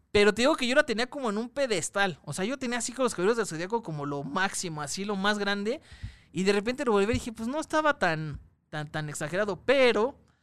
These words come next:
hay una, un spin-off, una serie spin-off que habla del pasado de creo que trescientos o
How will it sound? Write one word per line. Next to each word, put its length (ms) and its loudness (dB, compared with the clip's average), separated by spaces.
hay 240 0
una, 540 4
un 120 0
spin-off, 500 0
una 120 -2
serie 180 -2
spin-off 440 -2
que 140 -8
habla 360 0
del 180 -6
pasado 680 -4
de 200 -8
creo 180 -8
que 120 -10
trescientos 680 -8
o 240 -16